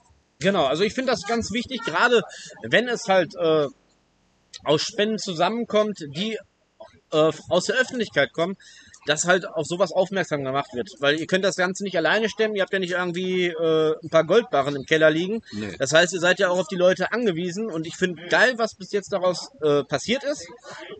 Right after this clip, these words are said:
Speaker 1: Und ich wünsch euch auf jeden Fall alles Gute für die Zukunft.
Speaker 2: Vor allen Dingen gehört da auch immer Dankeschön und vor allen Dingen gehört da auch immer dazu, man braucht Sponsoren, ja. Und, äh, man sagt mir, dass ich ein Bettler bin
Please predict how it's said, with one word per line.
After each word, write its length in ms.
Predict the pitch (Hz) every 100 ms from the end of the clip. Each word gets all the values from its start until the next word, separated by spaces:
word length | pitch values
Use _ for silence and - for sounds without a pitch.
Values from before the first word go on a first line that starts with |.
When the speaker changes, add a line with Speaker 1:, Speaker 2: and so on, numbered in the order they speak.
| _
Speaker 1:
Und 340 | 180 190 185 - _ -
ich 140 | 139
wünsch 200 | 240 214
euch 180 | 196 185
auf 100 | 170
jeden 160 | 208
Fall 100 | 202
alles 200 | 214 214
Gute 180 | 226 202
für 100 | 214
die 100 | 190
Zukunft. 540 | - 220 277 294 - - - - -
Speaker 2:
Vor 260 | 110 104
allen 180 | 120 127
Dingen 200 | 127 117 120
gehört 260 | 117 120
da 140 | 120 110
auch 240 | 110 101
immer 240 | 107 120
Dankeschön 680 | 98 117 135 117 - 120 135 - -
und 180 | 101
vor 140 | - 117
allen 120 | 127
Dingen 120 | 123
gehört 200 | 120 123
da 80 | 120
auch 120 | 110
immer 400 | - 127 120 113 -
dazu, 480 | 110 - 127 131 127 135 127 -
man 140 | 110 101
braucht 380 | 110 139 - -
Sponsoren, 800 | - 113 101 123 123 104 139 - _ _ _
ja. 240 | 95 117 - - - - 127
Und, 460 | 120 117 113 110 -
äh, 200 | - 110
man 240 | 113 107
sagt 300 | 113 127 -
mir, 140 | 123 113
dass 200 | 120 113
ich 100 | 113
ein 100 | - -
Bettler 320 | 135 131 123
bin 140 | 131